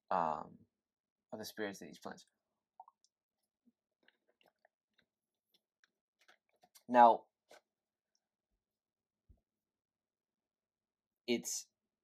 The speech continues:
these things are getting into, into the, the pollen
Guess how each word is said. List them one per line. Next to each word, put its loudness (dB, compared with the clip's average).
these -10
things -6
are -4
getting 0
into, -6
into -8
the, -6
the -8
pollen 4